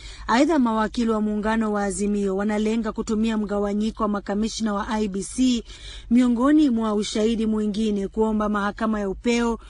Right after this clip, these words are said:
kufutilia mbali matokeo yaliyotangazwa na Chebukati kuonyesha kuwa rais mteule William Ruto alishinda kura ya urais. Itakumbukwa kuwa sio tu muungano wa Azimio uliwasilisha kesi,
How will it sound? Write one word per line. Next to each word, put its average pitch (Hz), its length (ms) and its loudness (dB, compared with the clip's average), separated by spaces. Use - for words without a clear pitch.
kufutilia 214 680 0
mbali 220 360 2
matokeo 214 500 0
yaliyotangazwa 214 800 0
na 208 120 -4
Chebukati 220 760 -2
kuonyesha 214 640 0
kuwa 233 320 -2
rais 214 280 -4
mteule 226 500 -2
William 214 560 -2
Ruto 220 260 -4
alishinda 214 480 -2
kura 214 280 -2
ya 202 120 -2
urais. 220 680 -2
Itakumbukwa 240 720 2
kuwa 247 300 0
sio 233 300 0
tu 240 240 0
muungano 220 560 0
wa 214 100 -2
Azimio 214 480 0
uliwasilisha 208 720 -2
kesi, 233 520 -2